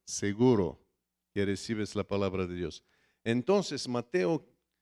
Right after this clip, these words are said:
capítulo ocho, empezamos desde versículo cinco. Entrando Jesús en Capernaum,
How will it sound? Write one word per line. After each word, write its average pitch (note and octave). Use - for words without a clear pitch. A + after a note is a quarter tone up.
capítulo C3
ocho, D#3
empezamos B2
desde A2+
versículo G#2+
cinco. C#3
Entrando E3+
Jesús -
en C3+
Capernaum, A#2+